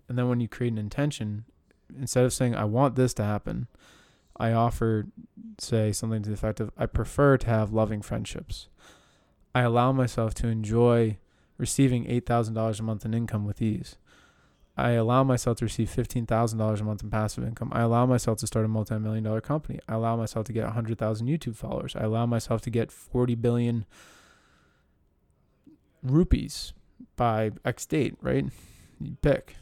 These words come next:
I allow myself to be the next Jeff Bezos and say, I wouldn't aim to be the next Jeff Bezos, but, like, you could say, "I allow myself to be,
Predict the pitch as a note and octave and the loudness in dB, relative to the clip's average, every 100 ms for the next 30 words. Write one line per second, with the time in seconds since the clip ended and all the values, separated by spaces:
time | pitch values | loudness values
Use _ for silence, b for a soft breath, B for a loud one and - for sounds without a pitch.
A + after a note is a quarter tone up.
0 | - - A2+ A#2 B2+ A#2+ B2+ A#2+ B2 B2+ | -14 -8 -4 0 0 2 0 0 2 4
1 | A#2+ B2 - B2+ - D3+ B2 A2 A#2 - | 4 0 0 -2 4 4 6 2 -2 -8
2 | - A2+ G2+ A2 G#2 G#2+ A2+ A2 C3+ B2 | -6 -4 -4 -2 -4 -2 -4 -2 0 0
3 | - A2+ A2 A2 G#2+ G#2 - - F3+ F3 | 0 -2 0 2 0 -2 -6 2 6 8
4 | B2+ A#2+ A2+ A2 - A2+ A#2 - A2 A2 | 8 6 2 2 0 -6 -6 -2 0 2
5 | A#2 B2 A#2+ - A2+ - A#2 A2+ A2+ | 2 2 0 0 -2 -4 -2 2 2